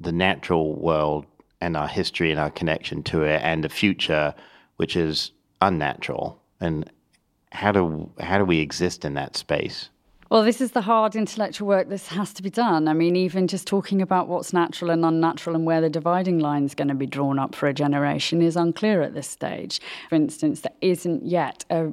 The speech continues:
Speaker 2: a working consensus on intrinsic versus extrinsic value. So in other words, um, is a landscape or an animal valuable in its own right in some way, and how and why,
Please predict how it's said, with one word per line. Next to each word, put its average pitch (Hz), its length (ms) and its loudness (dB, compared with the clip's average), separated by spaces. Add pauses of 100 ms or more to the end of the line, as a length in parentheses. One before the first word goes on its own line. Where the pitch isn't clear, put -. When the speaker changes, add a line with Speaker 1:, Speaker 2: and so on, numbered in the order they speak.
(160)
Speaker 2:
a 160 100 2
working 165 600 0
consensus 151 920 -2 (100)
on 151 420 2 (460)
intrinsic 160 680 2
versus 151 540 -2
extrinsic 151 600 -2
value. 139 340 -2
So 147 240 0
in 147 120 4
other 147 220 0
words, 147 600 0
um, 143 260 2 (480)
is 165 400 2 (160)
a 139 460 -4 (320)
landscape 175 720 2
or 135 300 -4
an - 360 -6
animal 156 680 2
valuable 131 480 -4
in 139 140 -2
its - 340 -10 (160)
own 151 200 4
right 165 420 2
in 208 100 0
some 196 300 0
way, 175 340 0
and 143 180 -2
how 139 280 -2
and 139 100 -4
why, 165 440 2